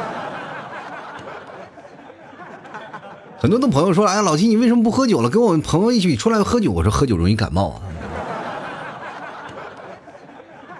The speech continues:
其实现在很多的友谊都是半路出家的友谊啊，但是你会发现他跟从小一起长大的友谊还是有些差别的，就是你的好朋友和普通朋友在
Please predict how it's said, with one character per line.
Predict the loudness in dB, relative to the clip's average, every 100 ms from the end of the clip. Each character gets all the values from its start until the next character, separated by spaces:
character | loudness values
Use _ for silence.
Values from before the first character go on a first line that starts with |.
| -20 -16 -16 -16 -16 -18 -20 -20 -20 -20 -20 -20 -20 -20 -20 -4
其 | 0
实 | 2 4
现 | 4 4
在 | 4 2
很 | 2 4
多 | 4
的 | 4
友 | 2
谊 | 0 0
都 | 2
是 |
半 | 2 2
路 | 2
出 | 2 0
家 | 2
的 | 2
友 | 0 -4
谊 | -18 -20 _
啊， | -2 -2 -2 -10 _ _ _ _ _ 2
但 | 4 4
是 | 4 2 0 _ _ _ _ -2
你 | 2
会 | 4 4
发 | 4 4
现 | 4
他 | 2 4
跟 | 2
从 | 2 2 4 4
小 | 2 0 -2
一 | -2
起 | -2 0
长 | 0 2
大 | 2
的 | 2
友 | 0
谊 | -2
还 | -6 -2
是 | 2
有 | 2
些 | 2 -2
差 | -2 0 2
别 | 2 -2
的， | -6 -2
就 | 2
是 | 4
你 | 4
的 | 4 2
好 | 2 0
朋 | 2 2
友 | 4
和 | 2
普 | 2 2
通 | 2
朋 | 2 2
友 | 2 2
在 | 0 0